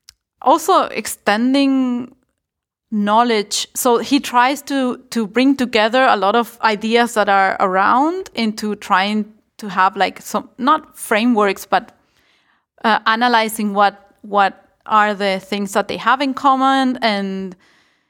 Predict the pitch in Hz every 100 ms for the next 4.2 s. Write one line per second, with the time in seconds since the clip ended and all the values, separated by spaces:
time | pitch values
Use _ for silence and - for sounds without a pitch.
0 | _ _ _ _ 208 208 233 254 254 240
1 | 214 - 190 - - 233 233 226 214 202
2 | - _ _ - 269 277 - 262 262 240
3 | 226 226 202 190 185 185 - 220 220 220
4 | 220